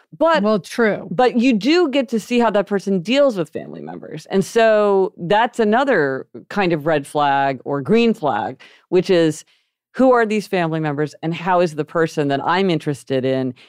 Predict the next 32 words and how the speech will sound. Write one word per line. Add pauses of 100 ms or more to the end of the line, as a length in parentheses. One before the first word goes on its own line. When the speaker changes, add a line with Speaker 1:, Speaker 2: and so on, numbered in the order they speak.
Speaker 1:
handling
whatever
situations
might
be
arising
with
those
family
members?
Because (260)
Speaker 2:
Right.
Speaker 1:
you're,
you're
not
picking
the
people,
but
you're
picking,
you
know,
how,
how
it's
kind
of
unfolding
to
some
extent.